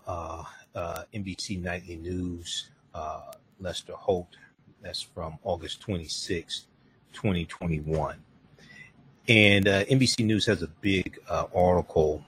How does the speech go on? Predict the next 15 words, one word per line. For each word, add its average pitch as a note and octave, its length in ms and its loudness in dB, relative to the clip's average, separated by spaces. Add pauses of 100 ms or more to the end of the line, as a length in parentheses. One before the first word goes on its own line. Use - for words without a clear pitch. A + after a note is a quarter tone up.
(120)
dealing E2+ 200 -2
with D#2+ 120 -4
this E2 240 4
as - 160 -6
well. D#2+ 500 0 (180)
Uh, D#2+ 140 -12
I'm F2 140 -8
gonna D#2+ 140 -10
go E2 140 -10
back D#2 220 -2
to - 120 -8
the D#2 120 -6
article E2 400 -2
here D#2+ 200 -2
briefly. E2+ 560 2